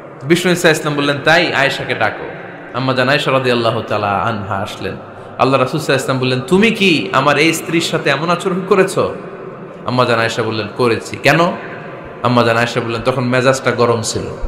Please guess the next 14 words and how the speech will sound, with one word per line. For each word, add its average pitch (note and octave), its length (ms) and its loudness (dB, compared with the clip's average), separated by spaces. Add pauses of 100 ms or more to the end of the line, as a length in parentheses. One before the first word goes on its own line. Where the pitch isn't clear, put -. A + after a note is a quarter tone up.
(800)
এখন D#3+ 300 4
বুঝতে F3 280 4
পারতেছি D#3+ 400 4
আসলে C#3+ 280 4
এই C3+ 60 6
কাজটা C3 340 2
করা A#2+ 200 2
ঠিক B2 320 -2
হয় G2 160 -4
নাই।" D#2+ 120 -8 (500)
এবার E3 140 6
বিশ্বনবী E3+ 460 2
বিচার E3 340 4
করবেন। G#2+ 340 -2